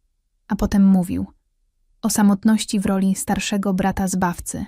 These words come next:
o nieustannym poczuciu winy, o zmęczeniu rolą mężczyzny, który nie miał prawa do słabości.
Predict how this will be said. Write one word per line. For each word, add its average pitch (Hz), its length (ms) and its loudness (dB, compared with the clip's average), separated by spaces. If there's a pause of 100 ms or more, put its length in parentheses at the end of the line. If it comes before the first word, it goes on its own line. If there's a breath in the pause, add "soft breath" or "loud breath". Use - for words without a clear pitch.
(560)
o 226 60 2
nieustannym 208 800 4
poczuciu 202 420 -2
winy, 185 400 2 (560)
o 220 100 0
zmęczeniu 202 680 4
rolą 196 320 4
mężczyzny, 190 680 2
który 196 320 -2
nie 196 160 4
miał 208 180 4
prawa 185 380 2
do 175 100 -4
słabości. 175 800 -6